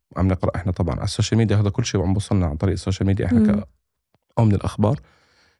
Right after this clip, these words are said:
Speaker 1: إنه اضطرت الناس تدفن، يعني تعمل قبر جماعي لكل ال-،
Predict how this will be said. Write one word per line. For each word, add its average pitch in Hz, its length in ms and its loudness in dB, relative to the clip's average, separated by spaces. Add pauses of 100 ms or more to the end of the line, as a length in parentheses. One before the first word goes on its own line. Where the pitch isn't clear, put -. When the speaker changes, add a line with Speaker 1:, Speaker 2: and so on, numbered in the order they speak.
(200)
Speaker 1:
إنه 101 400 2 (460)
اضطرت 120 420 2
الناس 113 240 2
تدفن، 107 500 0
يعني 101 140 0
تعمل 107 320 2 (200)
قبر 117 200 2
جماعي 113 380 2
لكل 104 320 0
ال-، 95 160 0